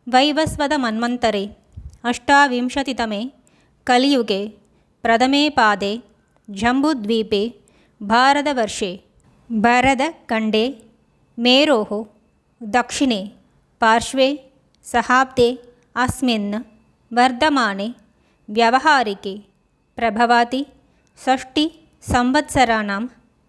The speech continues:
मध्ये. विश्वावसु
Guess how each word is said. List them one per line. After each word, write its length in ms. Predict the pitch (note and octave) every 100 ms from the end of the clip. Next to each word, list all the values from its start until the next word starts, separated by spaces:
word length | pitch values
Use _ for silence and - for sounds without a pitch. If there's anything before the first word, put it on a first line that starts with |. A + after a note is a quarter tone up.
| -
मध्ये. 400 | A#3 G#3 G#3+ G3+ G3 - _ _ _ _ _ _ _ _ _ _ - - - _ _ A#3+
विश्वावसु 720 | C4 C4 D4 D#4+ D4+ D4